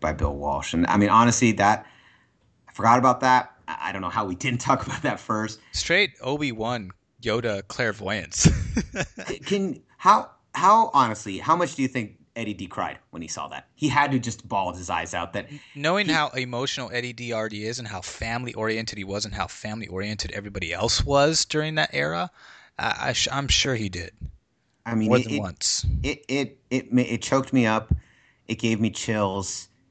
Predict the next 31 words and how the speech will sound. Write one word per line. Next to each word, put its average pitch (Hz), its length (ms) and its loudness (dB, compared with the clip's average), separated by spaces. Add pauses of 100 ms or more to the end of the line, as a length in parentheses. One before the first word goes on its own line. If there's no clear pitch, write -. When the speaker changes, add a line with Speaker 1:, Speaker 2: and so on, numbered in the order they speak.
(260)
Speaker 1:
And 120 100 2
at 123 140 4
that 117 180 4
moment, 120 500 2
you 113 80 -2
know 120 120 2
what's 120 220 0
amazing 104 520 0
is 90 200 -6
that 92 360 2 (580)
he - 280 2
got 113 260 2
to, - 160 -10 (220)
Bill 120 260 2
talked 110 320 2
to - 120 -8
Eddie 98 200 -4
one 90 240 -4
last 82 300 -4
time 82 260 -6 (1120)
Speaker 2:
Yeah. 107 160 4
Speaker 1:
all 104 80 4
these 101 180 -6
years 90 180 -6
later. 87 440 -6 (240)
Like, 92 420 -4
that 98 220 0
conversation 101 960 0 (220)
and 98 140 -4
that 107 180 -2
moment 101 500 2